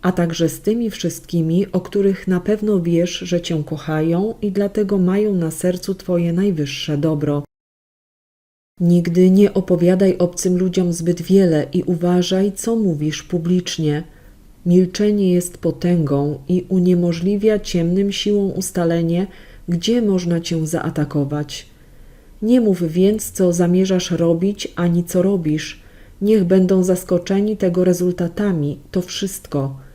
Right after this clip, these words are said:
Dzielenie się zbyt dużą ilością informacji jest jak gra w karty z obcymi osobami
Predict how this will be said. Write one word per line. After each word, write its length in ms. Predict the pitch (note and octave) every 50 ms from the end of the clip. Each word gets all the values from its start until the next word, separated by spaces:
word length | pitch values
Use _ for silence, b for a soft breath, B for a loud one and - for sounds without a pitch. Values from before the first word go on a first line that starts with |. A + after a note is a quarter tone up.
| B B B B B B B B B B B B B -
Dzielenie 460 | D#3+ - F3 E3 F3 G3+ A3+ A#3 G#3
się 220 | - - F3+ E3+
zbyt 320 | D#3+ D#3+ D3+ D#3 D3+ D3+ D3
dużą 540 | C#3+ C3+ E3 G3 A3 G3+ F#3+ E3 D3 C#3 C#3
ilością 560 | D3 D#3+ D#3+ D#3+ E3+ G3 F#3 - - G3+ F#3
informacji 1040 | - F3+ F3 E3 - F3 D#3+ D#3+ D#3+ E3 E3 E3 E3 - - - F#3 F#3+ G#3 - -
jest 380 | - F#3 G3 G3 G3 - - -
jak 280 | G3+ F#3 F3+ F3 E3+ D#3+
gra 260 | - F3+ F#3+ G3 G#3
w 120 | - -
karty 420 | - G3 F#3 F#3 G3 F#3+ - G#3+ G#3
z 100 | - -
obcymi 500 | F#3 E3+ E3+ - - A#3 A#3 A#3 A3 -
osobami 760 | F#3+ F#3 - F#3 E3+ D#3 E3 E3 E3 D#3+ E3 E3+ G3 G3